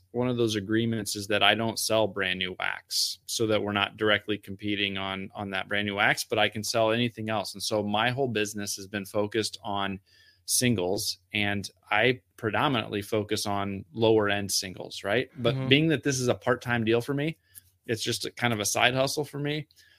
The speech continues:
Speaker 1: Um, I'm able to do that without having to worry about covering utility bills and covering all of those things. So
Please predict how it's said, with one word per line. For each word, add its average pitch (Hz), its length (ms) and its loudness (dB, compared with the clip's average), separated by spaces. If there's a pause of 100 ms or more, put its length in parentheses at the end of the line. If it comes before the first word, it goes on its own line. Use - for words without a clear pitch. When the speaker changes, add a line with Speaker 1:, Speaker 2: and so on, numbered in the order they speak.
(120)
Speaker 1:
Um, 113 400 2
I'm 135 240 4
able 139 300 8
to 113 160 -4 (160)
do 175 220 0
that 95 480 2 (560)
without 117 500 0
having 113 240 0
to 107 60 0
worry 107 180 2
about 104 360 2
covering 104 400 -2
utility 101 440 -6
bills 98 380 -6
and 98 120 -14
covering 101 440 -8
all 98 220 -6
of 95 80 -8
those 98 220 -4
things. 101 260 -4
So 110 280 0